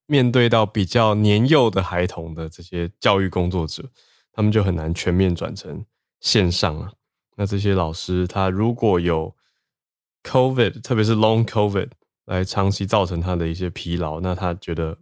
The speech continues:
不堪工作的负荷，他必须要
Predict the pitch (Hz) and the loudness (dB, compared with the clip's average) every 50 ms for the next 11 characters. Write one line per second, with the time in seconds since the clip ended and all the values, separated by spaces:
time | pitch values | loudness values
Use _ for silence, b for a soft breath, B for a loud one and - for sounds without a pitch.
0 | _ _ _ - 160 135 - - - 120 117 117 117 - 120 117 120 120 127 117 | _ _ _ -4 -4 -4 -2 0 0 2 2 2 2 4 4 4 4 4 2 2
1 | 107 101 98 - - 113 101 92 - 101 95 92 98 95 - 110 104 90 - - | 2 2 0 0 -2 -2 -2 0 0 0 0 0 0 0 0 0 -2 -2 -4 -4
2 | - 95 92 90 87 85 85 | -4 -2 0 0 0 -2 -4